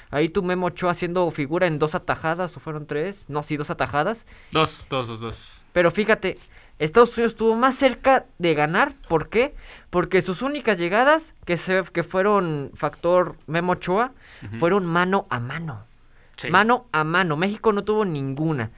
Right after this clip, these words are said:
Speaker 1: Siempre buscando jugar por los costados con Chucky Lozano, que regular lo vi. En el segundo tiempo creo que ya se apagó,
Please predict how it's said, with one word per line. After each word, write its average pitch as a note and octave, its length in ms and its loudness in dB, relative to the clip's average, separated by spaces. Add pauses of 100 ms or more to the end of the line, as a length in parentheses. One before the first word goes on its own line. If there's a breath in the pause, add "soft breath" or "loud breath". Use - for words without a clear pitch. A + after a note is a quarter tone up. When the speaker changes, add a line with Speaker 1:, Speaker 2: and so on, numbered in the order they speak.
Speaker 1:
Siempre A#3 360 4
buscando G#3 800 4 (420 loud breath)
jugar F3+ 320 2
por G#3 140 4
los D#3 160 2
costados F#3 400 0
con D3+ 180 0
Chucky F3+ 220 -8
Lozano, F3+ 440 -2
que C#3+ 260 -2
regular D3 460 0
lo F3+ 120 2
vi. G#3 300 -4
En E3+ 80 0
el E3 40 -2
segundo G3 160 -2
tiempo G#3+ 200 -2
creo G3 120 -4
que F#3 100 -2
ya F3 80 0
se E3+ 100 -6
apagó, C#3+ 420 -2